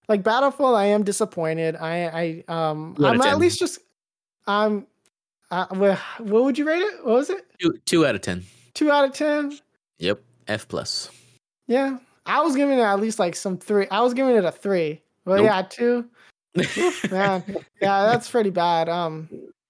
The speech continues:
Speaker 1: but yeah, I'm, I'm disappointed. I, I don't know. I'm just happy Nick, like, at least, you know, scraped out a good <laughs> game. That's, that's all I'm happy with at this point. And, you know, I'm gonna be playing that.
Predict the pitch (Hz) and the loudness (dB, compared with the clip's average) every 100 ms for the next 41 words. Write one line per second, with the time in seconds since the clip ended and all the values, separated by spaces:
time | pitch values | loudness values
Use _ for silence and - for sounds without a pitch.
0 | _ _ _ _ _ 170 - 208 220 214 | _ _ _ _ _ -6 -4 2 4 4
1 | 196 226 277 233 262 277 233 190 185 175 | 2 2 0 0 0 0 0 0 -2 0
2 | 170 196 208 190 202 214 196 175 175 220 | 0 2 2 2 0 2 2 2 2 2
3 | 269 269 269 262 254 247 214 202 202 196 | 2 0 -2 0 0 0 0 0 -2 -4
4 | 165 170 170 185 202 - - _ _ _ | -4 -2 -4 -4 -6 -8 -16 _ _ _
5 | _ _ _ 196 180 165 160 - 214 208 | _ _ _ -2 0 0 0 -2 -2 0
6 | 208 196 185 220 185 147 156 214 208 180 | 2 2 2 2 0 0 2 4 4 0
7 | _ _ _ _ _ 220 214 233 - - | _ _ _ _ _ 0 2 2 -2 -12
8 | - - 233 214 240 220 220 208 190 185 | -20 -2 0 2 4 4 4 4 2 2
9 | 196 190 196 196 214 185 202 196 - 185 | 2 4 4 4 2 2 0 -2 -2 -2
10 | 175 175 175 175 185 220 190 165 180 175 | 0 -2 -2 -4 -6 -4 -2 -2 -2 -4
11 | 170 180 175 165 147 160 - | -6 -8 -8 -6 -8 -8 -12